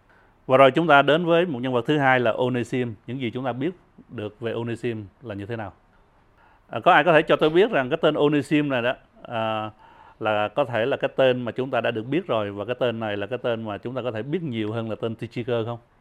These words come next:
Tôi đang chờ đợi ai đó cho tôi câu trả lời. Ai được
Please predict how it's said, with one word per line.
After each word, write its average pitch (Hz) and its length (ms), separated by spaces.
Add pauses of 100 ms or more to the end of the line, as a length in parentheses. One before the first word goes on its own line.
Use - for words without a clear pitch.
(1500)
Tôi 127 100
đang 123 400
chờ 110 200
đợi 117 480
ai 123 140
đó 127 160
cho 127 80
tôi 123 120
câu 117 120
trả 123 120
lời. 110 260 (680)
Ai 127 140
được 120 160